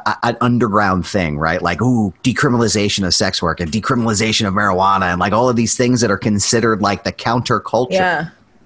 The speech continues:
Speaker 1: Get with the times here. Like, if it, I feel like if we were to, to, to completely, uh, like, legalize, uh, you know, legalize sex work and, and take the, the criminalization out of it, it, it would, I feel like it would start to,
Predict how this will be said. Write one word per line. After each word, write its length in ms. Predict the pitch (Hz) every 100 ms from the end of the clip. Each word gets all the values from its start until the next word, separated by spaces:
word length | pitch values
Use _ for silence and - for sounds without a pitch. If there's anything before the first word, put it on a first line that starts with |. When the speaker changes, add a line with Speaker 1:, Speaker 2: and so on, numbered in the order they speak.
| -
Speaker 1:
Get 160 | 202
with 100 | 226
the 80 | 214
times 400 | - 170 165 156
here. 300 | 101 76 62
Like, 340 | 127 127 127 -
if 200 | 170 170
it, 160 | 185 185
I 100 | 170
feel 280 | - 233 196
like 280 | 170 170
if 140 | 170 -
we 120 | 156
were 140 | 143 139
to, 180 | - 127
to, 280 | 131 131 110
to 340 | - 135 123
completely, 760 | - 131 123 - 151 143 135 120
uh, 100 | 110 - -
like, 220 | 131 120
legalize, 800 | 107 123 202 135 85 85 82 - - _
uh, 60 | -
you 120 | - 113
know, 100 | 90
legalize 380 | 110 123 95 92
sex 240 | 117 -
work 200 | 98 90
and, 140 | 95 85 - -
and 160 | - 110
take 260 | - 139 -
the, 80 |
the 200 | 107 -
criminalization 680 | 117 127 113 107 104 98 98
out 220 | 85 104 170
of 100 | 90
it, 160 | 80 - - - - - _ _ - - _ _
it, 160 | 117 - _ _ _ _
it 280 | 147 151 170
would, 160 | 165 202
I 120 | 151
feel 180 | 151 208
like 140 | 185
it 80 | 151
would 100 | 135
start 260 | - 165 165
to, 220 | 139 123